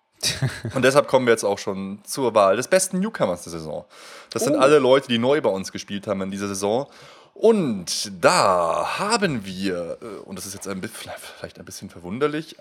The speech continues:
Speaker 2: aber auf Platz Nummer drei Xherdan Shaqiri.
Speaker 1: Ja. Warum ist es verwunderlich? Warum ist das verwunderlich?
Speaker 2: Na ja,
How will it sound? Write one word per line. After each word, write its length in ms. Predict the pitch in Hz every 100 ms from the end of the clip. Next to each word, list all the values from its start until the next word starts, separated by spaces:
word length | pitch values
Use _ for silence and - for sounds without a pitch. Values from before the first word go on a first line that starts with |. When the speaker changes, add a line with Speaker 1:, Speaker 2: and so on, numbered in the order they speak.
| -
Speaker 2:
aber 480 | 110 110 120 139
auf 160 | - 107
Platz 300 | - 120 -
Nummer 200 | 113 104
drei 540 | 90 87 90 117 165 170 _ - - - - _ _
Xherdan 600 | - - 170 151 139 135
Shaqiri. 480 | - - 226 123 - _ _ _ _ _ _ _ -
Speaker 1:
Ja. 460 | 175 170 113 233 - _ _ _ _ _ _
Warum 200 | - 156
ist 120 | 170 -
es 40 |
verwunderlich? 520 | 151 147 277 - - - _ _ _ _ _ 151 - _ _ _ _ _ -
Warum 200 | 143 156
ist 120 | -
das 60 | 147
verwunderlich? 580 | 147 233 320 139 - _ _ _ _ _ _ -
Speaker 2:
Na 120 | 123
ja, 460 | 113 123 139 95